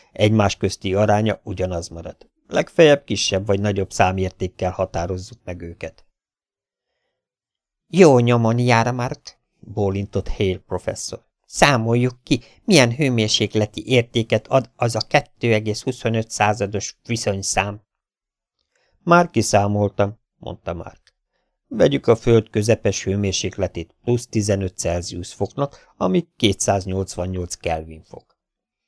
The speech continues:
Ezt elosztom kettő egész huszonöt századdal, és akkor azt kapom,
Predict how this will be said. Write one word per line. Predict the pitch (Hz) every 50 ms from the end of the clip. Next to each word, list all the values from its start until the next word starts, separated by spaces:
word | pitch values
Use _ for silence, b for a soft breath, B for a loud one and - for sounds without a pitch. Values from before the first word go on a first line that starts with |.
| _ _ _
Ezt | _ - - 208 - _ -
elosztom | - 147 143 131 120 - - - 117 104 101 - _
kettő | - - 104 - _ - - 90
egész | 90 90 87 90 82 -
huszonöt | - 95 - - - 87 117 147 147 -
századdal, | - 151 135 127 120 120 110 110 117 - 113 113 b b b b b b
és | -
akkor | - 208 196 - - 123 110 -
azt | - 175 175 - -
kapom, | 156 139 - - 135 123 120 _